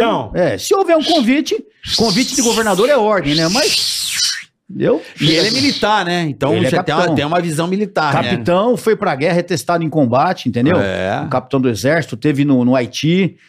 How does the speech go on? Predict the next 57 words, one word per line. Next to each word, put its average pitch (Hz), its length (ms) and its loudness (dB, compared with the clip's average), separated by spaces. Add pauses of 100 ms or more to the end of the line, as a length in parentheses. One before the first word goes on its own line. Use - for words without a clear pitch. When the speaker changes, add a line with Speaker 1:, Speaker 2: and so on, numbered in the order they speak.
(120)
Speaker 2:
já 127 200 0
viu 143 220 4
muita 160 280 0
merda. 165 640 0
Speaker 3:
É. 90 400 -4
Speaker 2:
Então 160 180 2
eu 180 140 4
acho 175 140 0
que - 60 -6
é 170 40 2
um 147 40 0
cara 151 180 -2
que 156 120 -4
vai 160 200 0
comandar 147 460 0
São 127 200 0
Paulo 143 280 0
de 147 40 0
uma 143 140 2
maneira 135 300 4
que, - 80 -8
se 156 180 -2
Deus 196 480 2
quiser, 156 640 0 (180)
se - 180 -6
Speaker 3:
Assim. 127 220 0
Speaker 2:
Deus 269 260 2
quiser, 156 380 2
uma, 208 340 0
uma 165 180 0
maneira 151 300 2
maravilhosa, 147 680 -2
viu? 113 180 -6 (300)
Speaker 3:
Tomara, 160 280 2
Speaker 2:
Precisamos, 139 180 0
Speaker 3:
né? 120 60 -6
Speaker 2:
precisamos 180 260 0
de 190 60 0
um 185 60 0
homem 196 180 2
assim 165 200 -4
comandando 147 340 -2
Speaker 3:
São, 156 40 0
Speaker 2:
a 123 40 -2
gente. 104 380 -12
Speaker 3:
São 123 240 -4
Paulo 131 260 -2
é - 20 -2
um - 20 -2
estado 123 340 -4
tão 143 200 0
rico, 95 160 -2
Speaker 2:
São 131 100 4
Paulo 170 220 2
Speaker 3:
né? 160 100 2
Speaker 2:
merece, 135 300 0
né? 135 120 2